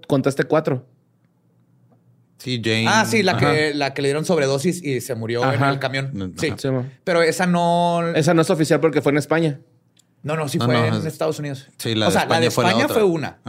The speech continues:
Speaker 2: Ajá.
Speaker 3: luego está la que la, la subieron al camión y
Speaker 2: Y
Speaker 3: se
Speaker 2: se fue.
Speaker 3: murió en el hospital.
Speaker 1: Ajá.
Speaker 2: Y luego, f-, este, está con su hija.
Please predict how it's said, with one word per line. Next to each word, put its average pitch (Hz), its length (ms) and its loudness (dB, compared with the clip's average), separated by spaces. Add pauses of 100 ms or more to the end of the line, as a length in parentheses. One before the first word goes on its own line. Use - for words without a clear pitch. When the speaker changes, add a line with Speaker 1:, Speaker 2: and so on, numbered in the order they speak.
Speaker 2:
Ajá. - 20 0
Speaker 3:
luego 233 160 2
está 143 180 -2
la 180 140 -4
que 151 280 -2
la, 117 380 -6
la 123 220 -8
subieron 127 340 -6
al 143 160 -6
camión 127 460 -6
y 156 80 -10
Speaker 2:
Y 147 40 -6
Speaker 3:
se - 100 -4
Speaker 2:
se 135 100 -4
fue. 107 160 -2
Speaker 3:
murió 120 240 -2
en 139 80 -6
el 143 80 -6
hospital. 120 420 -10
Speaker 1:
Ajá. 113 260 -2
Speaker 2:
Y 107 40 -2
luego, 101 400 0
f-, 98 340 -10
este, 85 440 -8
está 95 180 -8
con 92 160 -10
su 90 140 -10
hija. 85 220 -14